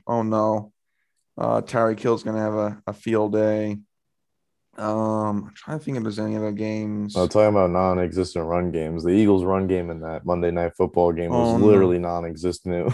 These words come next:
Speaker 2: <laughs> with three
Speaker 1: Oh,
Speaker 2: carries.
Speaker 1: no. Oh, no.
Speaker 2: And I know they were down, I know they were down big pretty early, but, I mean, dude, three carries, like, Jalen Hurts is gonna frickin', his arm has to be sore. Like, they had to put, like, a twenty bags of ice on his arm after that
Speaker 1: <laughs>
Speaker 2: game. Like, oh my gosh.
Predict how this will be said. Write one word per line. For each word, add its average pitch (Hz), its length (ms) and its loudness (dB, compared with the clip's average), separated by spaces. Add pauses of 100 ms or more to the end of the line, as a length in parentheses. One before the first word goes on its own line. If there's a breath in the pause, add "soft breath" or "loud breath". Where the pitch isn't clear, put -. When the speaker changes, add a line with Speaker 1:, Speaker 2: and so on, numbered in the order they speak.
(140)
Speaker 2:
<laughs> - 120 -4
with 135 220 4
three 110 200 6
Speaker 1:
Oh, - 40 4
Speaker 2:
carries. 110 580 4
Speaker 1:
no. 120 60 -14 (160)
Oh, 117 280 -2
no. 117 340 2
Speaker 2:
And 123 100 4
I - 20 4
know 147 140 4
they 147 100 4
were 123 100 6
down, 107 600 -2 (180)
I 87 120 -4
know 131 100 -2
they 135 100 0
were 113 80 2
down 98 300 -2
big 92 260 -2
pretty 90 220 -4
early, 82 300 -4
but, 80 200 -2
I 82 60 -6
mean, 82 280 -12 (180)
dude, 78 280 -2
three 92 200 2
carries, 87 280 2
like, 82 220 -4
Jalen 92 240 -2
Hurts 87 220 -2
is 82 120 -8
gonna 78 340 -4 (140)
frickin', 80 540 -6 (640 soft breath)
his 107 160 4
arm 98 220 6
has 90 240 2
to - 60 -6
be 82 100 -2
sore. 85 260 0
Like, 82 160 0
they 92 160 4
had 90 120 6
to 87 60 -2
put, 87 140 -2
like, 82 220 -4
a 82 140 -4 (200)
twenty 104 360 4
bags 90 420 4
of 92 100 2
ice 87 280 2
on 85 100 -6
his 82 120 -6
arm 85 200 -4
after 82 280 0
that 82 260 0
Speaker 1:
<laughs> - 20 -18
Speaker 2:
game. 78 340 -10 (720 soft breath)
Like, 85 180 -4
oh 92 100 4
my 85 140 0
gosh. 82 720 -2